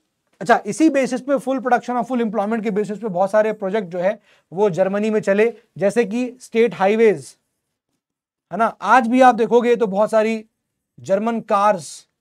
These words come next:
बड़ी फेमस हैं, है ना। स्टेट हाईवेज जैसे कि, अ, not state हाईवे, सुपर हाईवेज, in fact, सुपर हाईवेज जो आज आप देखते हो जर्मनी के अंदर, सुपर हाईवेज वो यहीं की देन है, ठीक है।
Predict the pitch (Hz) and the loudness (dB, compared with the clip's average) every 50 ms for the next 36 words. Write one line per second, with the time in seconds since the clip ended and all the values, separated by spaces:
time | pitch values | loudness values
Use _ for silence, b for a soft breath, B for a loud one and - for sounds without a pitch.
0 | _ _ _ _ _ _ - 170 202 220 202 202 196 202 220 226 202 175 185 160 | _ _ _ _ _ _ -4 -2 -2 -2 -2 -4 -2 -2 -2 -2 -2 -4 -8 -10
1 | - _ _ _ _ _ - 190 226 226 226 - _ _ _ _ - - 202 196 | -12 _ _ _ _ _ -4 -2 -2 -2 -4 -6 _ _ _ _ -12 -8 -8 -8
2 | 156 151 175 190 196 196 196 196 180 170 180 143 196 185 175 196 196 180 190 b | -2 0 2 2 4 4 4 4 2 0 -4 -4 -4 -4 -2 -2 -2 -2 -4 b
3 | b b b _ _ _ _ _ - 180 - - 170 180 180 180 165 170 175 226 | b b b _ _ _ _ _ -20 _ -20 -12 -8 -8 -8 -8 -8 -8 -6 -4
4 | 247 233 - - 220 233 240 233 226 233 220 - - 196 - 247 202 151 160 139 | -4 -4 -4 -2 -2 0 0 0 -2 -4 -4 -6 -6 0 0 0 0 0 -4 -8
5 | 135 139 131 131 123 - 131 117 - _ _ _ _ _ _ _ _ _ _ _ | -8 -8 -10 -12 -12 -14 -14 -16 -16 _ _ _ _ _ _ _ _ _ _ _
6 | _ _ _ _ - 220 196 240 233 180 170 160 139 127 123 117 - - 139 170 | _ _ _ _ -8 -2 0 2 2 2 2 -2 -4 -6 -10 -12 -14 -10 -10 -8
7 | - - 180 190 214 202 226 214 185 170 196 196 196 - 269 240 208 208 170 175 | -6 -2 0 0 2 4 4 2 2 2 0 -2 -2 -2 -2 -2 -2 -2 -2 -4
8 | 185 175 175 180 185 151 170 156 151 170 220 262 262 262 _ _ _ _ _ _ | -4 -4 -6 -8 -8 -8 -8 -8 -4 -4 -6 -6 -6 -10 _ _ _ _ _ _
9 | _ _ _ - 214 202 170 226 208 165 160 151 160 208 254 214 180 202 214 214 | _ _ _ -10 -10 -4 0 0 0 0 0 -2 -2 -2 -4 -4 -2 -4 -4 -4
10 | 190 175 202 226 185 208 175 165 165 156 147 135 123 110 _ _ _ _ _ _ | -2 -4 -4 -4 -4 -6 -6 -6 -6 -8 -8 -12 -14 -18 _ _ _ _ _ _
11 | _ 180 185 190 233 196 135 | _ -6 -2 0 0 0 -2